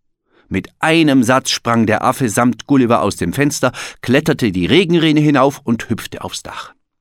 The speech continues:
Glumdalclitch schrie. Die Diener rannten vor dem Palast hin und her, um Leitern zu holen, und der gesamte Hofstaat starrte nach oben, während der Affe auf dem Dachfirst hockte und Gulliver wie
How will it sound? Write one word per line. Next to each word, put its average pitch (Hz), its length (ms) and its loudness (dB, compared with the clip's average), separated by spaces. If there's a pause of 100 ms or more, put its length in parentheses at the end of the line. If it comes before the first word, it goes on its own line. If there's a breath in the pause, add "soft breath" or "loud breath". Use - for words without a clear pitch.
(260)
Glumdalclitch 139 800 0
schrie. 143 560 0 (640 soft breath)
Die 127 120 -2
Diener 156 380 4
rannten 135 340 0
vor 127 160 0
dem 117 160 2
Palast 127 360 0
hin 135 160 4
und 113 160 0
her, 120 220 2
um 110 100 0
Leitern 135 380 0
zu 113 180 -2
holen, 123 300 2 (280 loud breath)
und 120 160 -2
der 110 80 0
gesamte 123 560 -2
Hofstaat 127 560 -2 (140)
starrte 113 500 -4
nach 92 200 -2
oben, 120 380 0
während 85 400 -4
der - 140 -6
Affe 101 280 -4
auf 73 120 -10
dem 69 220 -10
Dachfirst - 560 -6
hockte - 340 -8
und 73 220 -12
Gulliver 95 400 -4 (200 loud breath)
wie 113 320 -2